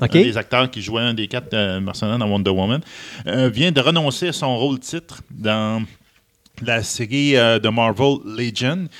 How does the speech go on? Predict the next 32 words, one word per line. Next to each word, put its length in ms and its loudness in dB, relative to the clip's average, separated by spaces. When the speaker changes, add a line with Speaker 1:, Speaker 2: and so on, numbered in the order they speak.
Speaker 2:
euh, 460 6
qui 160 -4
a 20 -2
été 160 -4
diffusée 480 -4
sur 140 -2
la 100 2
chaîne 240 2
F 240 -4
X 220 0
aux 80 0
États-Unis. 500 2
Euh, 380 0
sur 160 -2
son 240 0
compte 240 -4
Twitter, 500 2
il 120 2
a 60 4
dit : « 200 0
Finalement, 500 0
je 120 0
ne 80 -4
serai 320 -2
pas 180 0
dans 160 -2
Légion, 600 -2
mais 280 -4
une 140 -8
grande 260 -6
surprise 640 -10
arrivera 480 -12